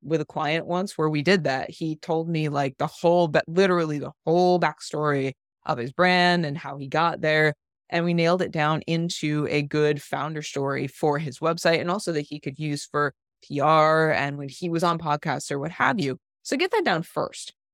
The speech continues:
And that not only creates that human connection between your company or your brand and your ideal clients and customers, but it also solidifies in your head and brings you back to, "This is why I'm doing this.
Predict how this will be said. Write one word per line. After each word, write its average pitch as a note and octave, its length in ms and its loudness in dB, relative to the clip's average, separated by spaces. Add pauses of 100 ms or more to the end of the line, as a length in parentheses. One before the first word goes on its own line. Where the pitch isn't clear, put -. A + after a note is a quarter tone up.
(100)
And E3+ 500 2 (300)
that A3 380 0 (160)
not F#3+ 260 -2 (140)
only D#3+ 640 -2
creates E3 420 -2
that D3+ 120 -6
human D3+ 340 -6
connection C#3+ 520 -8
between C3+ 600 -8
your C#3 140 -2
company C#3 400 -4
or C3 100 -6
your A#2+ 140 -6
brand B2+ 400 -4
and A2 200 -14
your - 280 -10 (580)
ideal B2 320 -6
clients - 340 -12
and - 80 -16
customers, E3 640 -4 (320)
but F3+ 120 2
it - 180 0
also F3+ 480 0
solidifies D#3 720 -2
in C3+ 100 -6
your A3+ 180 4
head C3+ 360 0 (520)
and D3+ 120 -4
brings E3 240 0
you D#3+ 80 0
back D3 320 0
to, C#3 400 -4 (340)
"This F3 180 2
is D#3 120 -4
why C#3 180 -2
I'm C3+ 140 -4
doing G3+ 260 4
this. G#3 380 -2